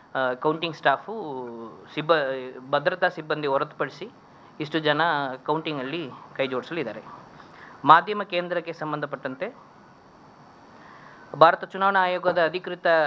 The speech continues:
ಆ, ಗುರುತಿನ ಚೀಟಿಯನ್ನು ಈಗಾಗಲೇ ನಾವು, ಆ, ಸಹಿ ಮಾಡಿ ಇಶ್ಯೂ ಮಾಡಿದ್ದೇವೆ. ಅದರನ್ನ, ಅದನ್ನು ಹೊಂದಿರುವವ್ರಿಗೆ ಮಾತ್ರ ಅಲ್ಲಿ ಅನುಮೋದನೆ ಕೊಡಲಾಗತ್ತೆ. ಅಲ್ಲಿ ನಿಮಗೆ ಮಾಧ್ಯಮ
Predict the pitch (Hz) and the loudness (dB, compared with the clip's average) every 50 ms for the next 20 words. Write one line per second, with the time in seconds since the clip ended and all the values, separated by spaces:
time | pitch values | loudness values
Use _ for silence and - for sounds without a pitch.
0 | 139 135 127 - - - - 139 139 135 135 131 139 160 160 160 180 185 175 - | 0 -2 -6 -10 -14 -10 -8 -4 -2 -2 -2 0 -2 -2 -2 -2 -4 -4 -4 -4
1 | 170 160 160 - - - 156 151 147 143 139 139 135 135 131 131 143 147 143 135 | -6 -6 -8 -8 -12 -10 -8 -6 -4 -2 0 0 0 0 0 2 2 0 0 0
2 | 127 135 139 131 139 139 131 131 127 127 127 127 120 117 117 - - - - - | -2 -2 -4 -2 0 -2 0 0 -2 -2 -2 -4 -4 -6 -8 -10 -16 -20 -16 -12
3 | 135 123 123 - - 135 139 143 143 139 139 139 131 123 - - 160 156 139 127 | -10 -10 -8 -4 -2 -2 0 0 0 0 -2 -2 -4 -6 -4 -2 -2 -2 -2 -2
4 | 117 117 117 147 202 - - - - - - - - - - - - - 143 160 | -4 -8 -10 -10 -10 -12 -16 -20 -20 -20 -20 -20 -18 -18 -14 -2 4 6 8 8
5 | 170 190 190 190 180 175 170 175 175 175 170 147 151 151 160 165 165 165 156 147 | 8 6 4 4 2 2 2 2 2 2 2 2 0 0 0 0 0 0 0 0
6 | - 165 165 175 196 180 185 180 175 165 160 151 143 147 160 - 190 185 175 156 | -2 -4 -2 0 0 2 4 4 4 2 2 2 2 2 2 2 2 2 2 2
7 | 143 139 170 254 - - - - - - - 143 151 151 147 143 139 139 143 175 | 0 -2 -8 -10 -12 -16 -20 -20 -10 -4 -4 -2 0 0 0 0 0 -2 -2 -4
8 | 143 135 - - - 139 131 127 123 120 117 110 - - 214 - - - - - | -4 -6 -8 -6 -4 -4 -2 -2 -2 -2 -4 -6 -8 -8 -8 -10 -10 -16 -20 -20
9 | - - - - - 135 156 175 185 185 180 170 165 160 156 156 151 151 151 151 | -20 -20 -6 0 2 2 2 2 2 0 0 0 0 0 0 -2 -2 -2 -4 -2
10 | 147 147 147 143 143 143 139 131 135 139 143 143 156 156 151 147 | 0 0 2 2 2 2 2 2 2 2 2 0 -2 -2 -2 0